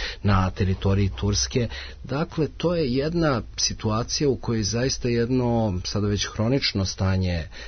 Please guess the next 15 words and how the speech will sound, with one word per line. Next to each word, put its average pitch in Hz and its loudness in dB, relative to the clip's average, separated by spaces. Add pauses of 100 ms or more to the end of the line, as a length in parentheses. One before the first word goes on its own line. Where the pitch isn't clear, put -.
(140)
nebezbednosti, 95 2
da 76 -6
tako 95 -4
kažem, 101 2
ugrožava 101 2
Tursku - -2
u 98 4
proteklih 92 -2
nekoliko 95 0
godina. 76 -4 (480)
Ono 180 0
što - 0
je 170 6
navedeno 147 4
kao 131 4